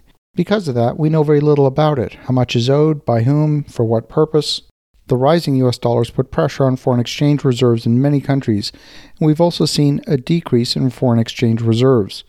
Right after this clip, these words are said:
At the same time, we've seen an increase in foreign exchange swap activity. With the increased amount of stress on foreign exchange, the question is whether these debt obligations represent a significant risk to the financial system.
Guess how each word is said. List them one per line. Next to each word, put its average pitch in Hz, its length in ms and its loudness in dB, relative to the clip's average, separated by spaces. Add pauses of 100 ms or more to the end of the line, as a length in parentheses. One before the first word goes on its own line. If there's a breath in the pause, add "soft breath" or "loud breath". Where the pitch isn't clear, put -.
(180)
At - 60 -20
the 110 100 -2
same 156 320 0
time, 131 380 0 (240 soft breath)
we've 143 100 2
seen 147 360 0
an 143 220 -2
increase 139 520 -2
in 139 180 -2
foreign 131 320 0
exchange 120 480 -2
swap - 380 -2
activity. 120 520 -2 (440)
With 160 140 0
the 175 60 2
increased 190 380 0
amount 156 240 2
of 143 80 0
stress 151 320 -2
on 139 120 0
foreign 131 260 0
exchange, 127 500 -2
the 156 80 -2
question 175 460 0
is 123 160 -2
whether 151 260 0
these 147 240 0
debt 143 220 0
obligations 139 720 0
represent 135 460 0
a - 20 -2
significant 135 580 0
risk 120 300 0
to 123 100 -2
the 117 80 -4
financial 113 440 0
system. 113 480 -2